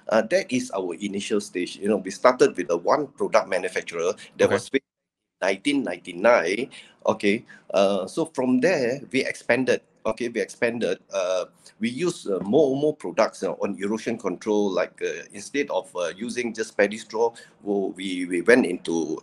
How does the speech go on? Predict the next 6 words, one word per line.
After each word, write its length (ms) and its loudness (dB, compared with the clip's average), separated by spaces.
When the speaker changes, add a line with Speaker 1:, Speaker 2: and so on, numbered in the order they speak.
Speaker 1:
using, 420 0
uh, 440 -4
coconut 400 4
fiber, 680 4
you 120 -2
know 180 -4